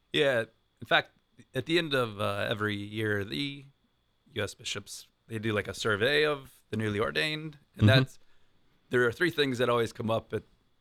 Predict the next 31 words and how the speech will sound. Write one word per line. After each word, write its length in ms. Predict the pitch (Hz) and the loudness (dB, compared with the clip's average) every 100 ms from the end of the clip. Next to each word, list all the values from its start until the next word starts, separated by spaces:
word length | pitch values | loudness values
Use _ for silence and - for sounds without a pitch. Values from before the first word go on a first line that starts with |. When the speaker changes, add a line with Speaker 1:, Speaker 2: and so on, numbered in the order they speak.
| _ | _
Speaker 1:
the 60 | - | -2
very 200 | 113 95 | -2 -2
top. 280 | 95 95 | -2 -4
Like, 140 | - 135 | -4 -6
seventy-five 520 | - 90 104 107 107 | -4 -4 -4 -4 -4
percent 320 | 92 - 98 | -6 -12 -12
of, 60 | 95 90 _ _ _ _ - | -12 -18 _ _ _ _ -20
of 120 | 95 90 87 | -20 -20 -20
the 200 | 92 92 _ _ - | -20 -20 _ _ -8
newly 200 | 117 107 | -4 -2
ordained 400 | 98 104 110 120 | -2 -4 -6 -8
say 220 | - 127 | -6 -6
these 220 | 107 98 | -4 -8
things 280 | - 147 147 | -8 -10 -10
were 140 | 120 104 | -8 -6
impactful 400 | 98 95 - 73 | -4 -6 -8 -8
or 280 | 73 67 | -6 -6
important. 500 | - - 98 98 104 - _ _ _ _ - | -8 -10 -12 -12 -16 -20 _ _ _ _ 0
One 200 | 131 127 | 2 2
is 120 | 110 | 0
altar 260 | 117 113 107 | 0 0 -4
serving, 520 | - 98 101 104 101 - | -4 -4 -6 -8 -12 -20
you 80 | 151 | -20
know, 60 | 151 | -20
so 360 | - - 131 123 | -16 -10 -8 -6
altar 280 | 113 - | -8 -8
servers. 600 | 101 - 104 98 95 - - _ _ _ _ - | -8 -2 0 0 0 -8 -16 _ _ _ _ -12
The 100 | 104 | -2
second 520 | 139 123 117 107 107 - | 0 2 0 -2 -4 -12
is, 340 | 107 95 95 | -12 -12 -12
um, 420 | 104 92 104 143 | -14 -14 -16 -20